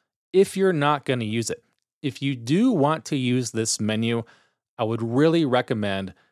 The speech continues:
customizing it to your style.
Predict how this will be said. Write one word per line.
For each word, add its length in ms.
customizing 760
it 180
to 140
your 600
style. 560